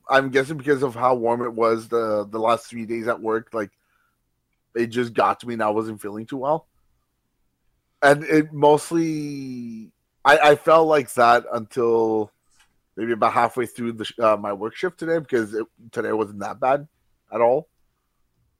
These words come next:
Like, the weather wasn't warm, that warm,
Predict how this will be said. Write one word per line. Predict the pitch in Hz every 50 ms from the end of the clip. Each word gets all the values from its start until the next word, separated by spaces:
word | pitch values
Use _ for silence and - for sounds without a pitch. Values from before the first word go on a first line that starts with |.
| _ _ _ -
Like, | 107 104 95
the | 120
weather | 113 123 120 123 135 139 135 131
wasn't | 127 123 113 120 120 113 110 120 127 120 _ _ _
warm, | 123 123 110 107 107 110 113 117 117 117 123 _ -
that | 135 131 131 120 135 147 -
warm, | 113 107 107 104 101 101 107 113